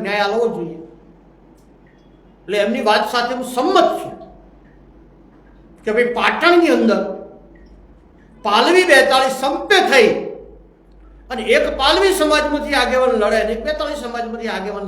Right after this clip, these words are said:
લડે, તો બંને સમાજની સમતુલા હચવાઈ રહે. તેવી રીતે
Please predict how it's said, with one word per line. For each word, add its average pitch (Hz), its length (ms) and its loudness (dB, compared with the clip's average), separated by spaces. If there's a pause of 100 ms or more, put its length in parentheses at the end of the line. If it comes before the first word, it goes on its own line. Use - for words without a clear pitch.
લડે, 196 180 -6 (480)
તો 226 80 -10 (100)
બંને 226 300 -2 (120)
સમાજની 208 480 -2
સમતુલા 190 500 -6
હચવાઈ 233 340 -6
રહે. - 80 -10 (440)
તેવી 285 240 0
રીતે 330 160 0